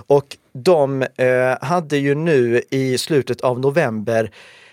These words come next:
eh, d-, då tillkännagav de ytterligare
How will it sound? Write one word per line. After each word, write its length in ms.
eh, 300
d-, 120
då 140
tillkännagav 640
de 220
ytterligare 920